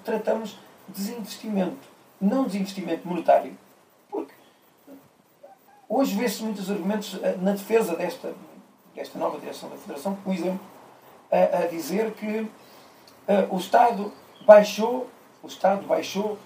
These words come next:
o investimento às federa-, à Federação Portuguesa de Atletismo, eh, eh, no apoio à alta competição. Mas espera, o nosso desinvestimento, neste momento, nem é monetário, é humano.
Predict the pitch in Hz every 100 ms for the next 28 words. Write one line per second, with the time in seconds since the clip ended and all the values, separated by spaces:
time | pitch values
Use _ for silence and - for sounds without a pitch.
0 | - - - - 180 196 - 160 185 202
1 | 196 180 - - 165 165 - 156 160 165
2 | 170 - 147 196 190 - 151 147 160 160
3 | 196 180 165 - - - - - 170 165
4 | 156 156 147 - - - - 165 - 190
5 | 180 139 - 147 147 - - - - -
6 | - - _ _ _ _ _ _ - _
7 | 151 156 - 190 202 - - - - -
8 | - _ _ _ _ _ _ _ 156 185
9 | 202 - 143 143 170 - - - - -
10 | 180 190 - - - _ _ _ - 160
11 | 190 - 156 180 180 196 202 196 196 196
12 | 190 170 - - - - 160 147 143 165